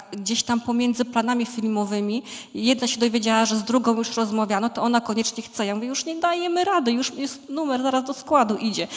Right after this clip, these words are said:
"Nie, nie, ja koniecznie muszę". To jest taka atmosfera człowieka, którą państwo, e, widzieli na scenie i mają jakby teraz, która,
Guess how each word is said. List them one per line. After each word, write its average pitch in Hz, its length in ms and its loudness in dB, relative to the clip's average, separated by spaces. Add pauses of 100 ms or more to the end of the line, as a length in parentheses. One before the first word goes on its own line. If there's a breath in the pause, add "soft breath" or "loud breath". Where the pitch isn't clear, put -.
(160 loud breath)
"Nie, 240 160 8
nie, 285 160 4
ja 262 120 4
koniecznie 247 680 0
muszę". 214 400 0 (420 loud breath)
To 220 60 0
jest 233 200 2
taka 247 300 0
atmosfera 254 600 2
człowieka, 247 560 0
którą 226 300 -2
państwo, 233 800 -2
e, 220 100 -2
widzieli 220 380 -2
na 220 100 0
scenie 247 440 -2
i 220 60 -4
mają 220 440 -2
jakby 214 280 -6
teraz, 214 400 -2
która, 208 320 -4